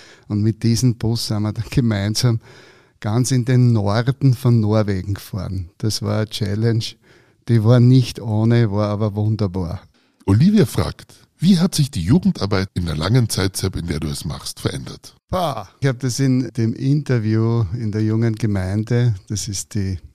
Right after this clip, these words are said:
Speaker 1: Zeitung für die Mitarbeiter der Evangelischen Jugend Österreich, gesagt, „Das, äh, Essenzielle hat sich für mich nicht geändert.“ Und das ist eine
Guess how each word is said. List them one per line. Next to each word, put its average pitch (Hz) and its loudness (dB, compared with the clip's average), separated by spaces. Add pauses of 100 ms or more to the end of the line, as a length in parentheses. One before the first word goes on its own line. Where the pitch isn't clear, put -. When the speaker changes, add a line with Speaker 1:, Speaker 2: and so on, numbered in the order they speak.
(100)
Speaker 1:
Zeitung 104 -6
für - -6
die 107 -2
Mitarbeiter 104 0
der 98 -4
Evangelischen 101 -4
Jugend 98 -4
Österreich, 113 -4 (220)
gesagt, 135 2
„Das, 123 0
äh, 107 -8 (300)
Essenzielle 120 0
hat 110 -4
sich 123 -4
für 131 0
mich 117 0
nicht 104 -2
geändert.“ 95 -8 (520)
Und 113 -4
das 110 0
ist 110 -2
eine 107 -2